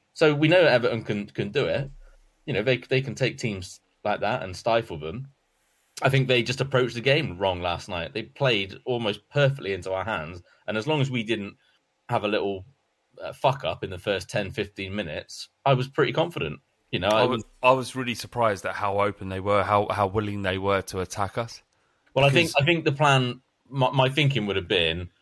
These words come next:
Speaker 1: and I don't, I don't necessarily disagree with it, but I think, you know, Spurs have just come off the back of losing one nil to Middlesbrough. If you get a goal,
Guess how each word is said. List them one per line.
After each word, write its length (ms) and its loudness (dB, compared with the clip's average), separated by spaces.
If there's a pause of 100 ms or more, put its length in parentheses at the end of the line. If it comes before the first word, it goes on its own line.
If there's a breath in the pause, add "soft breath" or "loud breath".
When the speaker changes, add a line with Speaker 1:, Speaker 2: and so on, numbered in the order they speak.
(100)
Speaker 1:
and 100 2
I 40 4
don't, 220 2
I 80 2
don't 180 2
necessarily 260 -2
disagree 320 0
with 140 2
it, 80 -4
but 80 0
I 20 0
think, 280 -6 (180)
you 100 -8
know, 140 -8 (880)
Spurs 320 0
have 80 -10
just 160 -8
come 120 -4
off 120 -2
the 60 -8
back 240 -2
of 100 -12
losing 280 -6
one 140 -6
nil 140 -6
to 80 -10
Middlesbrough. 540 -2 (340 soft breath)
If 120 -6
you 60 -4
get 220 2
a 20 0
goal, 520 2